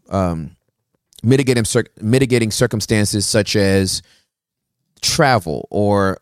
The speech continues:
it's a long distance relationship, then I can understand it can take a little bit longer to gain some relational equity. But listen, y'all, if y'all in the same city and y'all get together all the time and you hang out every weekend,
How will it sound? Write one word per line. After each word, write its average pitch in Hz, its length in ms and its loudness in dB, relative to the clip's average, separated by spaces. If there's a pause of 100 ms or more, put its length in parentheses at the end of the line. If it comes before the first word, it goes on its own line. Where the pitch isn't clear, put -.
(100)
it's 95 180 -2
a 110 40 4
long 120 280 4
distance 131 340 0
relationship, 92 580 -4
then 113 120 -4
I 127 120 -2
can 143 160 -2
understand 139 440 -2
it - 60 -10
can 113 100 -6
take 113 180 0
a 110 40 -2
little 107 180 2
bit 98 140 0
longer 98 280 -2
to - 120 -10
gain 101 220 0
some 95 160 -6
relational 92 440 -4
equity. - 360 -4 (440)
But 139 100 -4
listen, 147 360 0
y'all, 57 280 -6
if - 160 -2
y'all 254 220 2
in 120 80 -4
the 76 80 -6
same 95 720 -2 (160)
city 85 580 -4 (460)
and 90 120 -6
y'all 104 220 2
get 101 160 -2
together 85 480 -2 (600)
all 117 200 2
the 98 100 -4
time 101 440 -2
and 80 80 -6
you - 120 -14
hang 117 260 0
out 110 100 2
every 98 240 2
weekend, 98 640 -2